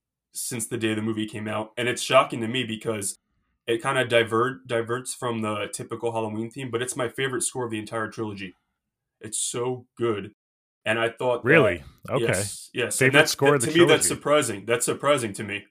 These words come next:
Speaker 1: because,
Speaker 2: For sure.
Speaker 1: you know, Halloween
Speaker 2: I'm gonna
Speaker 1: twenty eighteen
Speaker 2: have to
Speaker 1: has
Speaker 2: go
Speaker 1: some
Speaker 2: back and,
Speaker 1: iconic, uh,
Speaker 2: and,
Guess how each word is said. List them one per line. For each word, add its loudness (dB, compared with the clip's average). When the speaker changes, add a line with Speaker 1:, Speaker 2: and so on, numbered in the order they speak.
Speaker 1:
because, 2
Speaker 2:
For 0
sure. -4
Speaker 1:
you 0
know, -2
Halloween 8
Speaker 2:
I'm -4
gonna -10
Speaker 1:
twenty 2
eighteen 2
Speaker 2:
have 8
to 0
Speaker 1:
has 2
Speaker 2:
go 6
Speaker 1:
some -2
Speaker 2:
back 6
and, 2
Speaker 1:
iconic, -6
uh, 0
Speaker 2:
and, -10